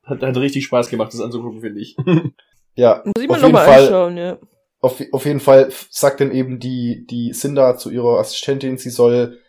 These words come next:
Speaker 2: mal einen Vorschlag machen für einen Titel für eine Podcast-Folge mit, äh,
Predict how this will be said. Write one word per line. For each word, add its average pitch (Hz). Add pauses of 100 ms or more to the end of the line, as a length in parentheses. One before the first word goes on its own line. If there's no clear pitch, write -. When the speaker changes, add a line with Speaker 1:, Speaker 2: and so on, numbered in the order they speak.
(100)
Speaker 2:
mal -
einen 123
Vorschlag 165
machen 139
für 127
einen 120
Titel 165
für 135
eine 123
Podcast-Folge 117 (360)
mit, -
äh, 110